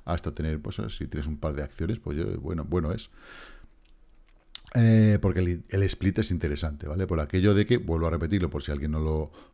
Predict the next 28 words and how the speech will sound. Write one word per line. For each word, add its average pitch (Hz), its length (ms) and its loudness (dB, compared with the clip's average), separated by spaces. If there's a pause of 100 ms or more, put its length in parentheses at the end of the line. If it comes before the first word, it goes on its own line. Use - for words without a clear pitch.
no 85 80 2
lo 90 80 4
sabe, 117 320 6 (380)
cuando 85 440 2
hacen 90 220 2
un 87 120 2
split 87 320 0
de 87 80 0
este - 180 -4
tipo, 123 360 2 (200)
tener 80 180 0
en 85 80 0
cuenta 92 260 2
que 80 60 -2
una 87 120 2
acción 82 260 -2
de 78 100 0
Google 120 320 6 (300)
ahora 92 260 4
mismo 104 180 4
son 101 220 2
dos 80 160 2
mil 95 160 2
seiscientos 80 320 -2
ochenta 78 260 -2
y 73 40 -4
siete 73 200 -8
dólares. 92 460 4